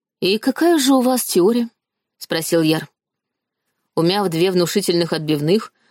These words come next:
он положил себе еще две — и приступил к ним уже без спешки. Даже про нож вспомнил и принялся проворно разделывать мясо. «О чем ты?» «Разлом.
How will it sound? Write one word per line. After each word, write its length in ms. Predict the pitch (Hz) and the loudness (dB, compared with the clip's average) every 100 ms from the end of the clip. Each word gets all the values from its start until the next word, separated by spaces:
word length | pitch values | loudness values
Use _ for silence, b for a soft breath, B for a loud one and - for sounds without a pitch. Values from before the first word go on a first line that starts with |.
| _ | _
он 160 | - 285 | -4 -4
положил 460 | - 262 220 269 285 | 0 0 0 0 -2
себе 360 | - 180 233 | -4 -2 0
еще 320 | 190 - 180 | 0 0 -2
две — 260 | 196 220 233 - _ _ - | 2 0 0 -6 _ _ -4
и 160 | 262 | -4
приступил 560 | - 240 - 208 262 285 | 0 -2 0 -2 0 -2
к 100 | - | 2
ним 240 | 208 247 | 4 4
уже 220 | 208 185 196 | 4 2 0
без 160 | 202 | -2
спешки. 520 | - 156 156 - 165 - _ _ _ _ _ _ _ - | -2 0 0 -4 -10 -10 _ _ _ _ _ _ _ -8
Даже 260 | 151 156 | -6 -6
про 200 | 151 156 | -6 -4
нож 240 | 143 175 190 | -2 -2 -4
вспомнил 520 | - 165 151 139 147 - _ _ | -4 -2 -2 -2 -6 -12 _ _
и 160 | 208 285 | -4 -2
принялся 520 | 262 233 220 - 262 | 0 2 0 -2 -4
проворно 560 | - 196 170 214 233 202 | -2 -2 2 2 2 2
разделывать 540 | 175 160 175 180 175 | 0 0 2 2 0
мясо. 420 | 165 156 - 160 - _ _ _ _ _ _ - | -2 -4 -6 -10 -12 _ _ _ _ _ _ -8
«О 100 | 175 | -4
чем 300 | - 165 156 | -2 -2 -4
ты?» 180 | 151 _ _ _ _ _ _ _ _ _ | -8 _ _ _ _ _ _ _ _ _
«Разлом. 500 | - 196 269 190 | -4 0 0 0